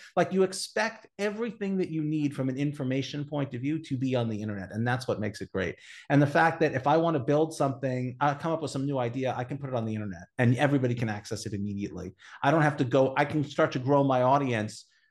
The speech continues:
from a group of people who can easily access the thing that I'm producing. That has to be what happens to the cryptocurrency ecosystem. I, there,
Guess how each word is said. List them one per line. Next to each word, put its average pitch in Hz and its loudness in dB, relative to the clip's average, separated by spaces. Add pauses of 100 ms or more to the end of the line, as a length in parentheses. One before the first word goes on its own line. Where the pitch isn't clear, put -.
(200)
from 135 2
a 123 2
group 165 0
of 131 -6
people 156 -4
who 123 -2
can 123 -6
easily 147 -2
access 113 -6
the 110 -2
thing 101 -2
that 95 -2
I'm 90 -6
producing. 87 -10 (360)
That 147 4
has 139 0
to 135 2
be 113 4
what 104 0
happens 90 -4
to 101 0
the 92 0
cryptocurrency 101 -2
ecosystem. 90 -6 (440)
I, 139 2
there, 143 2